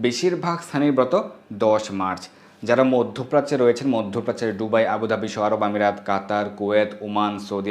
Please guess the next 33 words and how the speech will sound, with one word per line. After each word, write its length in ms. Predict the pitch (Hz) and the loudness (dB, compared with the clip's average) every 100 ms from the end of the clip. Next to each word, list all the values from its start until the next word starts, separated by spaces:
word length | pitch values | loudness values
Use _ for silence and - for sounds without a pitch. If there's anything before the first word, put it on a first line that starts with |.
| 104 | 2
আরব, 180 | 101 98 - - - - | 2 -2 -12 -20 -20 -8
সেখানে 260 | 131 131 135 | -4 0 2
ব্রত 120 | 123 131 | 4 4
পালন 120 | 135 131 | 4 2
করতে 180 | 127 131 | 0 0
হবে, 160 | 123 127 110 | 4 4 4
বাহরাইনে 340 | 110 123 127 110 | 4 4 4 0
ব্রত 120 | 110 | -2
পালন 120 | 120 117 | -4 -4
করতে 160 | 113 - | -6 -6
হবে 140 | 117 131 123 110 | -2 -2 2 2
দশই 280 | 107 147 147 | 2 2 4
মার্চ 220 | 131 139 - - - _ - | 4 4 -2 -16 -20 _ -2
সোমবার। 360 | 143 135 104 92 - - - _ - | 2 2 2 -2 -12 -20 -20 _ -4
অস্ট্রেলিয়া, 420 | 127 - 135 143 | -4 2 4 6
নিউজিল্যান্ডে 380 | 135 131 135 135 | 4 4 4 6
ব্রত 120 | 131 131 113 | 4 2 0
দশই 240 | - 127 123 | 0 0 0
মার্চ 180 | 123 120 - | 0 -4 -8
সোমবার। 320 | 117 104 92 - - - - - | -6 -4 -6 -8 -20 -20 -18 0
এবং 120 | 127 143 117 | 2 2 2
ভারত, 240 | 110 120 131 127 | 4 4 4 4
বাংলাদেশ, 360 | 135 135 131 123 120 | 4 2 0 0 -4
নেপাল, 280 | 120 127 127 107 | 0 2 2 -2
ভুটান, 300 | 107 120 120 113 | -2 -2 0 -2
মালয়েশিয়া, 400 | 110 110 120 117 117 | -2 -2 -2 -2 -4
সিঙ্গাপুর, 460 | 113 113 113 120 117 - - 110 113 | -4 -4 0 0 -2 -14 -14 -2 2
জাপান, 380 | 113 117 127 120 107 | 2 2 0 0 -2
দক্ষিণ 280 | 104 117 123 120 | -4 -2 -2 0
কোরিয়া, 220 | 120 120 113 | 2 2 0
চীন 180 | 123 123 117 | -2 -2 -2
পর্যন্ত 340 | 123 117 127 123 120 - - - - | -2 0 0 4 2 2 -16 -18 0
এই 80 | 135 | 2